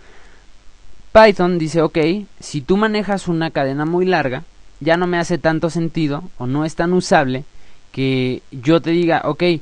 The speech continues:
si quieres tomar las últimas diez letras, entonces dime, voy a tomar del cuatrocientos treinta y dos al cuatrocientos cuarenta y dos'". Eh,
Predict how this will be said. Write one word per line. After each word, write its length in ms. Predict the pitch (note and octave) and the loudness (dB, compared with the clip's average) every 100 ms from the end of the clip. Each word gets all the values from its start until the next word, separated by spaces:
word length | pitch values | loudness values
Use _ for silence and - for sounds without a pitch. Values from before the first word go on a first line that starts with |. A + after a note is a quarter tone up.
| - - | -6 -16
si 160 | - B2+ | -14 -8
quieres 300 | C3 E3+ F3 | -2 -2 0
tomar 300 | F3+ F3 E3+ | 0 2 2
las 220 | E3 - | 2 0
últimas 380 | E3 E3 E3+ D#3 | -4 -2 -2 -2
diez 280 | D#3+ F3+ F3+ | 2 2 2
letras, 520 | F#3 - D#3 F3+ - - | 0 2 0 0 -6 -14
entonces 480 | C#3+ C3+ D3 D#3 C#3+ | -8 -4 -2 -2 -2
dime, 320 | D3+ D3+ D3+ - - - - | 0 0 -2 -8 -18 -12 0
voy 140 | D#3 | 4
a 80 | E3+ | 4
tomar 320 | E3+ D#3+ E3+ | 2 0 2
del 160 | E3+ D3 | 2 0
cuatrocientos 600 | C#3 A#2+ C3+ D#3+ D#3+ E3 | -2 -2 -4 -4 -4 -4
treinta 340 | D3+ D3+ C#3+ | -4 -4 -2
y 60 | D3 | 0
dos 320 | E3 F#3+ F#3 - - | 2 2 -2 -16 -14
al 140 | - B2+ | -8 -4
cuatrocientos 880 | C3 A#2+ B2 C3+ C#3+ C3+ C#3 C#3+ - - - - | -2 -2 -4 -4 -4 -2 -4 -4 -12 -20 -20 -14
cuarenta 380 | - A#2 B2 C3 | -4 -2 0 2
y 40 | D#3+ | 4
dos'". 260 | G3+ - - - - - | 4 2 -10 -14 -14 -14
Eh, 300 | D#2+ G#2+ B2 | -10 -8 -8